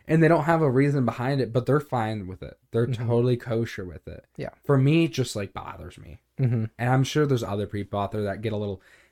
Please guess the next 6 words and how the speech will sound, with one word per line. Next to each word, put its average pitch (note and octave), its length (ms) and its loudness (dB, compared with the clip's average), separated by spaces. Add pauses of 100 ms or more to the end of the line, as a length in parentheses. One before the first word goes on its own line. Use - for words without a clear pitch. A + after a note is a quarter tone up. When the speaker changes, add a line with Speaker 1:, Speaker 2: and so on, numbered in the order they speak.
(280)
Speaker 1:
itchy C3+ 400 -2
when G#2 180 -4
it's F#2+ 200 -8
like, F#2+ 240 -6 (460)
"But C3 120 4
why?" A#2+ 1000 -2